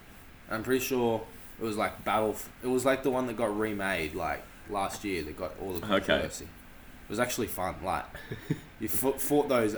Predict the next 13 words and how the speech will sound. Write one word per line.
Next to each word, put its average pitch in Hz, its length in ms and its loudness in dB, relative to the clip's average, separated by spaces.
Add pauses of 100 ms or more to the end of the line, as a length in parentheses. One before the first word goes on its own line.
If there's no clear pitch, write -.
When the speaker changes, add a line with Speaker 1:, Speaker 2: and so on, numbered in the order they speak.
Speaker 1:
A 120 100 6
T 120 220 0
A 107 160 2
T 120 240 0
guys, 139 420 2
those 107 220 2
big, 107 260 2 (260)
Speaker 2:
Oh, 104 200 10
yeah, 90 180 8 (140)
yeah. 69 180 -2 (160)
Speaker 1:
big 120 220 2 (160)
dudes, 147 440 4
and, 98 260 -6